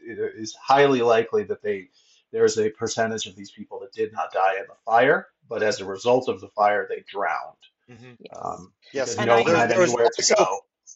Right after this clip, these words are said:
Speaker 2: there was also
Speaker 3: Yeah.
Speaker 2: parts of the bay that were also actually physically on fire, 'cause as other things burned, it leaked diesel, oil, and gasoline into the
Speaker 1: Yeah.
Speaker 2: water, and then the water caught fire,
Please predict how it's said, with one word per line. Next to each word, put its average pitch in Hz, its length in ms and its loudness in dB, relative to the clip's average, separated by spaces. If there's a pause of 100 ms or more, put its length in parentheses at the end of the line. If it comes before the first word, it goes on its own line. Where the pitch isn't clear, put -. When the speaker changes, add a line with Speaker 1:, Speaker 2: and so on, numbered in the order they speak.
(240)
Speaker 2:
there 151 100 2
was 151 120 0
also 170 280 2
Speaker 3:
Yeah. 147 80 -4
Speaker 2:
parts 156 320 -4
of 143 60 -8
the 139 60 -4
bay 147 220 0
that 135 220 -6
were 147 240 -2
also 135 540 -4
actually 131 440 -8
physically 131 500 -10
on 123 160 -8
fire, 156 520 0
'cause 123 480 -8 (360)
as 147 340 0
other 165 300 2
things 147 380 -8
burned, 151 640 0
it 139 220 -12
leaked 147 440 -12
diesel, 147 640 -6
oil, 139 440 -2
and 127 160 -20
gasoline 139 720 -6
into 135 320 -18
the 123 100 -12
Speaker 1:
Yeah. 131 80 -10
Speaker 2:
water, 143 540 0 (340)
and 131 160 -4
then 131 140 -4
the 131 100 -8
water 139 320 0
caught 135 320 -2
fire, 139 560 0